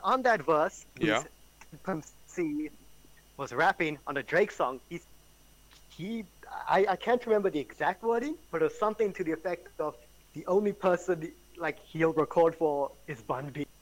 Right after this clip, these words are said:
Speaker 2: Bun
Speaker 1: And
Speaker 2: B.
Speaker 1: I don't know how. Yeah, the other guy that was in, uh, U G K.
Speaker 2: Yeah, I, I know who Bun B is.
Speaker 1: Yeah, but, like, think about that for a second. It's like, yeah, you bought the verse where he said he'd never work for anyone other than his homie.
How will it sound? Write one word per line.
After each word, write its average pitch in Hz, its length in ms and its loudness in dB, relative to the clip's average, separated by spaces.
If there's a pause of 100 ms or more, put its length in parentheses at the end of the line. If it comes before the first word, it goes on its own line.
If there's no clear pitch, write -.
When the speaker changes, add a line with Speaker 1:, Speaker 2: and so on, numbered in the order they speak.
(300)
Speaker 2:
Bun 143 220 10
Speaker 1:
And 143 100 -2
Speaker 2:
B. 135 200 4
Speaker 1:
I - 100 4
don't 466 120 -2
know 170 140 0 (140)
how. 151 140 -4 (1000)
Yeah, 226 220 6
the 185 140 4
other 214 180 6
guy 175 300 4
that 160 140 -2
was 156 200 2
in, 156 200 4
uh, 147 280 0 (100)
U 151 120 -2
G 151 80 2
K. 233 60 10
Speaker 2:
Yeah, 208 340 12
I, - 80 6
I - 20 4
know 247 160 2
who 170 60 2
Bun 113 260 0
B 104 140 -4
is. 120 140 -8 (760)
Speaker 1:
Yeah, 247 440 -4 (160)
but, 254 100 2
like, 254 180 2
think 269 160 -8
about 208 280 2
that 180 240 2
for 175 80 -4
a 147 60 -6
second. 170 280 -8
It's 175 120 -6
like, 208 120 -2 (580)
yeah, - 120 -12 (260)
you 160 160 -4
bought 208 300 4
the 170 80 -2
verse 180 560 2 (260)
where 156 200 0
he 165 120 -4
said 180 260 0
he'd 160 120 0
never 165 260 0
work 165 320 0
for - 180 -8
anyone 160 360 0 (280)
other 160 160 4
than 156 140 0
his - 160 12
homie. 311 640 12